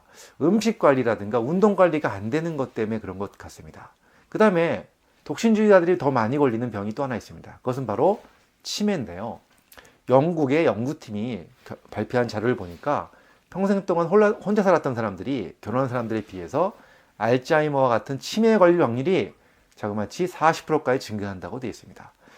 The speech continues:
이걸 보면은 확실히 뇌에 대한 자극, 함께 이렇게 생활하면서 나타나는 그런 뇌 자극이 좀 줄어드는 것이 치매에 걸릴 확률을 증가시키는 것이 아닌가라고 추측을 하고 있습니다. 그뿐 아니라 우울증도 증가한다고 되어 있는데요.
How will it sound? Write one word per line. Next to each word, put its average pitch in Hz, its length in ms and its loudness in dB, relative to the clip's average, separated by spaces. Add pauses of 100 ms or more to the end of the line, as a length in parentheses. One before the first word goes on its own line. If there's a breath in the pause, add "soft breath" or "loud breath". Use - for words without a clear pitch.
(180 soft breath)
이걸 156 160 4
보면은 120 420 -4
확실히 156 400 -2
뇌에 143 340 6
대한 170 220 2
자극, 95 420 -8 (280 soft breath)
함께 214 600 2
이렇게 131 220 -4
생활하면서 156 600 0
나타나는 110 380 -6
그런 117 300 -4
뇌 123 140 2
자극이 113 320 -2
좀 117 100 -6
줄어드는 110 380 0
것이 101 420 -4 (320 soft breath)
치매에 202 520 2
걸릴 131 300 0
확률을 156 280 -2
증가시키는 120 500 -4
것이 110 200 -4
아닌가라고 101 760 -6
추측을 - 340 -12
하고 143 240 -8
있습니다. - 400 -16 (380 soft breath)
그뿐 190 240 -4
아니라 120 540 0 (400 soft breath)
우울증도 180 400 2
증가한다고 104 440 -4
되어 90 120 -10
있는데요. 87 640 -10